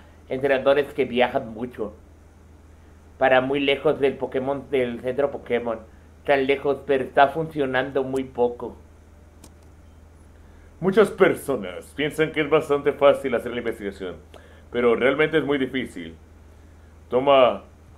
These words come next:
casi quince minutos encontrar la, el, el libro correcto. Ok. Oh, llegaste.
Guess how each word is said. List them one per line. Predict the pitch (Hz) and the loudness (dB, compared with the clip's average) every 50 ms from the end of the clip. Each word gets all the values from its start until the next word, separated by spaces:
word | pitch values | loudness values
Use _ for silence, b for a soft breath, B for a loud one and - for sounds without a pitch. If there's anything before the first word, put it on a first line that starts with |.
| - - - | -20 0 4
casi | 139 147 143 - - 165 151 - - - - - - | 4 4 4 2 -2 -6 -6 -8 -12 -20 -20 -20 -16
quince | - - 156 156 156 - 180 | -8 -6 -6 -4 0 0 0
minutos | 170 160 139 135 160 185 185 185 135 123 117 - | 0 0 0 2 2 2 2 2 -2 -2 -2 -4
encontrar | 131 123 113 110 123 123 107 - 127 127 127 120 123 | -6 -8 -6 -4 -4 -4 -2 2 4 6 6 6 4
la, | 123 123 120 113 110 107 90 110 | 4 4 4 4 4 4 0 -2
el, | 117 120 117 | -4 -4 -4
el | 123 127 123 120 | -4 -4 -4 -4
libro | 120 127 - 113 113 - | -4 -4 -4 -4 -4 -4
correcto. | 117 110 107 107 101 101 - - 107 101 98 - - - - - - - - - - - - - - - - - - - - - - - - - - - - - - - - - - - - - - - - - - - - - - - - - - - - - - - - - - - - - - - - - - - - - - - | -4 -4 -4 -4 -6 -6 -8 -8 -6 -6 -8 -10 -14 -20 -20 -20 -20 -20 -20 -20 -20 -20 -20 -20 -20 -20 -20 -20 -20 -20 -20 -20 -20 -20 -20 -20 -20 -20 -20 -20 -20 -20 -20 -20 -20 -20 -20 -20 -20 -20 -20 -20 -20 -20 -20 -20 -20 -20 -20 -20 -20 -20 -20 -20 -20 -20 -20 -20 -20 -20 -20 -20 -20 -20 -20 -20 -20 -20 -20 -20 -14 -10
Ok. | 107 104 - - 131 170 202 208 202 - - - - - - - - - - - - - - - - - - - - - - - - - - - - - - - - - - - - - - - - - - - - - - - - - - - - - - - | -10 -8 -2 0 2 2 2 0 -4 -10 -18 -20 -20 -20 -20 -20 -20 -20 -20 -20 -20 -20 -20 -20 -20 -20 -20 -20 -20 -20 -20 -20 -20 -20 -20 -20 -20 -20 -20 -20 -20 -20 -20 -20 -20 -20 -20 -20 -20 -20 -20 -20 -20 -20 -20 -20 -20 -20 -20 -20 -20 -16 0 6
Oh, | 262 269 247 196 214 233 | 8 10 10 10 10 8
llegaste. | 247 240 480 480 - - - 170 165 - - 180 175 170 180 170 165 - | 10 12 12 12 12 12 10 10 8 6 0 0 2 2 2 2 -2 -6